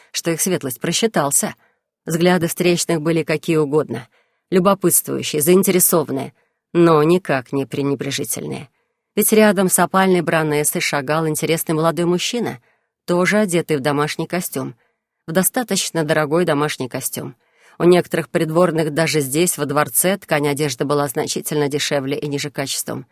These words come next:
чем мягкая бархатная куртка Эрика, щедро украшенная золотой вышивкой. Да и у самой баронессы поверх шерстяного домашнего туалета полыхало сапфирами ожерелье какой-то немыслимой стоимости.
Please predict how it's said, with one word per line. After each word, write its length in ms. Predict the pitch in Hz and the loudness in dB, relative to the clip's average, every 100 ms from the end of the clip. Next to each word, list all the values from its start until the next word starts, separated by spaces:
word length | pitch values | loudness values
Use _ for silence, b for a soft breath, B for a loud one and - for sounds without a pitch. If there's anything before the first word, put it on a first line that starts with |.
| _ _ _ | _ _ _
чем 240 | - 165 156 | -2 0 2
мягкая 380 | 170 143 - 139 | 2 0 -2 -2
бархатная 540 | 139 143 151 - 147 | 0 -2 -4 -4 -4
куртка 420 | - 151 - 151 - | -2 -4 -2 -6 -2
Эрика, 420 | 185 123 - 117 _ _ _ | -2 -4 -10 -14 _ _ _
щедро 480 | - - 165 151 135 | -4 0 0 0 -2
украшенная 720 | 135 123 147 135 - 143 139 B B | -4 -2 -2 -2 -4 -4 -4 B B
золотой 400 | - 151 139 151 | -2 0 0 -2
вышивкой. 560 | 139 139 - - 98 - _ _ - | -2 -4 -8 -10 -14 -14 _ _ 0
Да 100 | 175 | 4
и 40 | |
у 60 | 165 | 4
самой 320 | - 165 175 | 4 4 4
баронессы 720 | 156 165 165 185 214 - 127 _ _ _ | 4 2 2 0 0 0 -4 _ _ _
поверх 400 | - 156 160 - | -2 0 0 -2
шерстяного 580 | - 139 - 147 147 160 | -2 -4 -2 0 0 0
домашнего 540 | 135 135 160 - 139 139 | 0 0 0 0 -4 -2
туалета 500 | 147 131 139 175 147 | -2 0 0 -2 -4
полыхало 480 | 139 143 151 156 | -6 -2 0 2
сапфирами 640 | 151 143 - 139 135 165 165 b b | 0 -2 -2 -4 -2 -2 -4 b b
ожерелье 600 | b 165 165 147 175 202 | b 0 2 4 4 2
какой-то 500 | 185 160 175 175 170 B B 170 | 0 0 2 2 2 B B 4
немыслимой 560 | 180 170 175 190 208 | 8 8 6 4 2
стоимости. 640 | 208 254 165 131 - - | 2 2 0 -2 -6 -8